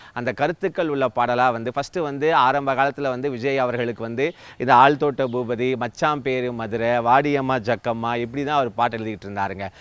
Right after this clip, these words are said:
அதுக்கப்புறம் விஜய்க்கு வந்து கருத்தாழமிக்க பாடல்களை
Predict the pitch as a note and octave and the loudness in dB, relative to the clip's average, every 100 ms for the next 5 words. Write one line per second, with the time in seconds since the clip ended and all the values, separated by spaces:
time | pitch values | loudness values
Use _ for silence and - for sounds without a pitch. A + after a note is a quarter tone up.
0 | - A2 D3 A#3 G3 D3 E3+ D3+ B2+ E3+ | -8 0 0 0 -2 -2 -2 -2 -2 -2
1 | D#3 C#3 B2+ B2 C3 C#3+ D#3 F3+ E3+ D#3+ | -2 -6 -4 -6 -2 -2 0 0 2 0
2 | C#3 A#2+ D3 - A#2+ B2+ B2 A#2+ | -4 -4 -4 -2 -2 0 -4 -6